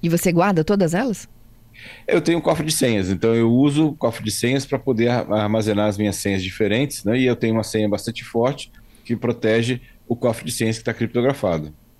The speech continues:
Speaker 1: Entendo. Agora, olha só, pra desbloquear o celular, como é que você acessa o cofre de senhas?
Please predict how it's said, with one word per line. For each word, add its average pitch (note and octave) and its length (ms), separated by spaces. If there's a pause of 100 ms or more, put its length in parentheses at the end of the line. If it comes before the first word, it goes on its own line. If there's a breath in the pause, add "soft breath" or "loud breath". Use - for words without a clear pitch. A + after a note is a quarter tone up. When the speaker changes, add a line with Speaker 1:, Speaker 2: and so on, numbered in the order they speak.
Speaker 1:
Entendo. G3+ 340
Agora, A#3 260
olha B3 140
só, C#3+ 300
pra G3+ 220
desbloquear A3+ 800
o D4+ 80
celular, A3+ 580
como A3 160
é B3 40
que B3 80
você B3+ 180
acessa A3 380
o - 20
cofre F#3+ 320
de F3 80
senhas? C#3+ 520